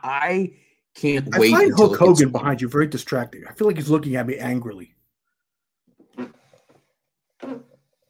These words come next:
Speaker 1: This one?
Speaker 2: Yeah.
Speaker 1: Oh, wha-, is this, is this slanted?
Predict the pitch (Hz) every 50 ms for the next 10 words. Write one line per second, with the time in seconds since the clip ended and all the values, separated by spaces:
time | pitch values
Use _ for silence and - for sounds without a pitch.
0 | _ _ _ _ _ - 135 139 139 311 392 - _ _ _ _ _ _ _ _
1 | - 175 175 160 - - _ _ _ _ _ _ _ _ _ _ _ _ _ _
2 | _ _ _ _ _ - 160 156 - - _ - 196 - 139 403 494 - - -
3 | - - - - 170 170 - 403 392 - - - _ - - - - 151 156 160
4 | 156 151 156 165 156 156 156